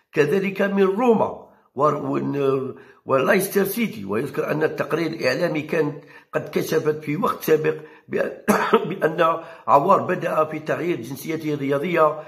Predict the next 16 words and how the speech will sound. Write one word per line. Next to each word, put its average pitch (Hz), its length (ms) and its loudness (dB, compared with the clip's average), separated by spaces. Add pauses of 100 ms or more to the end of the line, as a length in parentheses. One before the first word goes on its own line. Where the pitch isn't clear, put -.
(160)
على 170 180 0
مستوى 151 460 0
الفيفا - 540 -4 (200)
من 139 300 -2
أجل 135 300 -4
لعب 139 240 -2
المنتخب 139 460 -2
الجزائري، 139 340 -4
خاصة 151 680 -2 (320)
بعد 127 240 2
أن 147 420 -4 (240)
خرج 147 480 2 (320)
من 135 180 -6
حسابات 147 580 -4
المدرب 127 560 -2 (840)
الفرنسي. 131 540 4